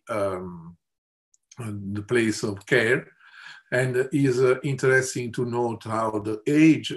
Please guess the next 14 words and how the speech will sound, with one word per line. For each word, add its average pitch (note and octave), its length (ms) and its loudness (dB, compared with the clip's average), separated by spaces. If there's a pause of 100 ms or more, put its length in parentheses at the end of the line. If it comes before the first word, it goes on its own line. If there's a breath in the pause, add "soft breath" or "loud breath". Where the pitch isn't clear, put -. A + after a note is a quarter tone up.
is, A2 340 -6
uh, F#2+ 200 -4 (220)
uh, G#2+ 260 -6
lower D3 540 2 (1200)
with A#2 220 -2
the A#2+ 180 -2
high C3+ 180 2
grade B2+ 500 6 (120)
of, A2+ 380 -4
uh, G2+ 140 -2 (220)
A A#2+ 240 2
I A#2+ 180 0
S A2+ 360 -8
grade A2 420 -4